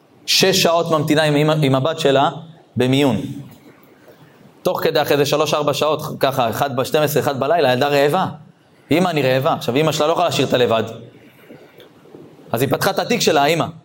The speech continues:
רצתה לראות, אולי יש לה איזה ופלה, משהו בתוך התיק, שבינתיים הילדה תאכל, איזה בננה, משהו, תפוח, לא משנה, משהו. פותחת, מצאה שם שקית עם צימוקים. זה מה שהיה לה בתוך התיק. נתנה לילדה לאכול צימוקים,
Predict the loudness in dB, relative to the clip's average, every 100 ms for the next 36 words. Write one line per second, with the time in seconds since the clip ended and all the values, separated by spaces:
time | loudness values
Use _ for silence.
0 | _ -6 0 0 2 2 2 2 2 0
1 | 0 0 0 0 -2 -2 -2 -2 -2 0
2 | 0 2 2 2 2 2 0 0 2 2
3 | 2 2 0 0 0 -2 -2 0 0 2
4 | 2 2 2 0 -2 -6 -10 -20 -20 -20
5 | -20 -8 -6 -2 -2 -2 -2 -4 -4 -4
6 | -2 -2 -2 -2 0 0 0 -8 -18 -20
7 | -20 -20 -20 -20 -20 -20 -8 -2 0 0
8 | 0 2 0 0 -4 -8 -14 -18 -20 -20
9 | -20 _ -20 -2 2 4 4 2 2 0
10 | 0 -2 -4 -10 -16 -20 -20 -20 -20 -20
11 | -20 -20 -20 -20 -10 -4 -2 0 2 2
12 | 2 2 0 0 -2 0 0 0 -4